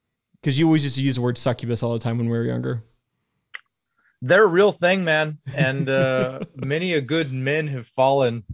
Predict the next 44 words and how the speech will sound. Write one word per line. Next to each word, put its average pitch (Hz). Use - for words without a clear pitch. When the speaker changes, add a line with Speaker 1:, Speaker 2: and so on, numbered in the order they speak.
Speaker 2:
to, 127
to 117
their 107
whims. 101
And, 113
uh, 113
I 113
think 143
if 131
we, 147
we 143
should 165
all 175
pour 175
one 147
out 151
for 131
our 117
long 127
lost 127
high 127
school 131
buddy 110
that, 131
like, 123
fell 131
into 123
the 107
trap 120
of 117
one, 101
and 101
we, 110
like, 107
never 107
see 110
him 104
again. 92
Like, 87
we 107
all 104
know 104
that 85
guy. 80